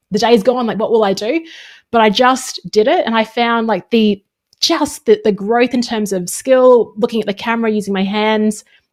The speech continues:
um, framing shots, just from reflecting and, and posting it and looking back at it from day one to day thirty, like, the growth was, was incredible. So, and what I find as well, Julian, I don't know if, this is kind of funny.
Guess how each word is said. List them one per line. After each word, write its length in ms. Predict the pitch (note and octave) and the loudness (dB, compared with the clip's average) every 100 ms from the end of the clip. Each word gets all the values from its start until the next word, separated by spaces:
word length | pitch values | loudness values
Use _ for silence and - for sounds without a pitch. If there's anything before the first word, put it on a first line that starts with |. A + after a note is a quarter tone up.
| - | -6
um, 180 | F3+ | -6
framing 560 | E3 - A#3+ B3+ C4+ C4 | -6 -4 0 2 2 0
shots, 640 | A#3+ A#3+ A#3 - - - _ _ _ _ _ _ _ _ - | 0 0 0 -2 -10 -16 _ _ _ _ _ _ _ _ -4
just 240 | C#4 - | 0 0
from 180 | D4+ B3+ | 0 0
reflecting 480 | A3 - A3+ E4 E4 | -2 -2 -2 0 0
and, 100 | G#3 | -2
and 160 | G#3 | -2
posting 360 | G3 B3 C4 C4 | -2 -2 -2 -4
it 60 | G#3 | -4
and 120 | G#3 | -6
looking 220 | A#3 A#3 | -2 -2
back 220 | G3 G3 | -2 -4
at 80 | C4+ | -4
it 280 | E4 - _ - | -4 -4 _ -4
from 200 | A#3+ A3+ | -2 0
day 220 | A3+ A#3+ | 2 2
one 220 | A#3 A3+ | 2 -2
to 80 | A3 | -2
day 220 | G3 F#3+ | -2 -2
thirty, 520 | G3 F3+ F#3+ B3+ C#4+ - | -2 -2 0 0 -2 -6
like, 140 | F3+ - - | -8 -8 -8
the 60 | |
growth 440 | F#3 F#3+ F#3+ F#3+ - | -6 -4 -4 -6 -8
was, 480 | F#3+ F#3 F#3 F3+ - - | -6 -4 -4 -6 -10 -8
was 200 | F#3 F3 | -6 -4
incredible. 500 | F3+ G3+ F#3+ F3+ F3 | -6 -6 -6 -6 -6
So, 300 | - G#3 G#3 - _ _ _ _ _ _ _ - - B3+ | -2 -2 -2 -8 _ _ _ _ _ _ _ -14 -8 -4
and 60 | C4+ | 0
what 120 | E4 | 0
I 120 | A4+ | 0
find 200 | - C#4+ | 0 2
as 100 | A#3+ | 2
well, 140 | B3 C4 | 2 0
Julian, 260 | D#4 B3+ | 2 0
I 80 | D#4 | -2
don't 80 | G4 | -4
know 120 | C#4 | -4
if, 680 | A#3 _ _ _ A3 G#3+ - | -6 _ _ _ -12 -12 -8
this 160 | C#4 C4+ | -8 -8
is 80 | |
kind 220 | B3 C4+ C4+ | -6 -4 -4
of 80 | |
funny. 260 | C4 A#3+ A3 | 0 0 -2